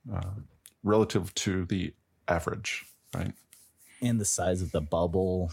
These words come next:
Speaker 2: represents
Speaker 1: Number,
Speaker 2: install
Speaker 1: number of
Speaker 2: base?
Speaker 1: assets.
Speaker 2: Yeah.
Speaker 1: Yeah.
Speaker 2: Interesting.
Speaker 1: So, and it's just another chart to sort of look at and pick out vendors. And so if, say, you're, uh, you know, in charge of network devices or something, and so,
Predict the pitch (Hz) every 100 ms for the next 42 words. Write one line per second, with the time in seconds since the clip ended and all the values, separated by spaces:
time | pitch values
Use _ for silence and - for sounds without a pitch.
0 | - 87 - 85 85 85 82 - - -
1 | - - _ - 104 101 101 98 113 117
2 | 110 85 95 90 - 92 - - - -
3 | - - - _ _ _ _ _ 110 -
4 | 90 - _ _ _ - _ - - -
5 | 98 - - - 92 113 123 - 175 -
6 | 151 120 123 113 - 110 - - 98 98
7 | 98 101 98 113 98 101 95 95 95 -
8 | 95 101 101 101 90 92 - 104 87 -
9 | - - _ 147 139 - - - _ -
10 | - 120 110 101 95 92 85 87 104 101
11 | 92 92 - 78 85 - 98 98 95 90
12 | 87 92 87 82 85 85 90 92 87 82
13 | - 85 95 90 87 95 92 90